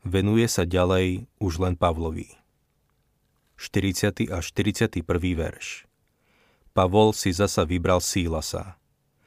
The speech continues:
Bratia ho zverili do Pánovej milosti a tak sa vydal na cestu. Chodil po Sýrii a Cilícii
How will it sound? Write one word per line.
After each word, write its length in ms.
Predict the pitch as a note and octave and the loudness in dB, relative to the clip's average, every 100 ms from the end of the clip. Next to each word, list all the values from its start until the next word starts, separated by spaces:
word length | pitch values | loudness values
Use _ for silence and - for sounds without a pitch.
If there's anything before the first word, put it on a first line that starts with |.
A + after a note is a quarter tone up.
| _ _ _ _ | _ _ _ _
Bratia 480 | F2 F#2+ - B2+ G#2 | 0 0 2 2 2
ho 80 | F2 | 0
zverili 400 | F2 G#2+ A2+ A2+ | 0 2 2 2
do 160 | F2+ | 0
Pánovej 480 | - G2 G#2 G#2+ F2+ | 2 2 4 2 2
milosti 640 | F2 F2+ F#2+ - G2+ G2 - _ _ _ _ | 0 0 -2 -2 0 0 -2 _ _ _ _
a 80 | G2+ | -2
tak 240 | G#2 A#2 | 2 2
sa 160 | - F2+ | 2 -2
vydal 320 | E2+ F#2+ F#2 | -2 2 2
na 160 | F2+ E2+ | 2 -2
cestu. 480 | F#2 D#2+ - - - _ _ _ _ _ _ _ - | -4 -8 -10 -14 -16 _ _ _ _ _ _ _ -2
Chodil 400 | G#2 G2+ G#2+ - | 0 4 2 2
po 160 | F2 | -2
Sýrii 480 | - G#2 G2 G2+ G#2+ | 0 2 2 2 0
a 160 | F2+ E2+ | -4 -4
Cilícii 800 | F#2+ F#2 F#2+ - G2+ F#2+ F#2+ | -2 0 0 0 0 0 -2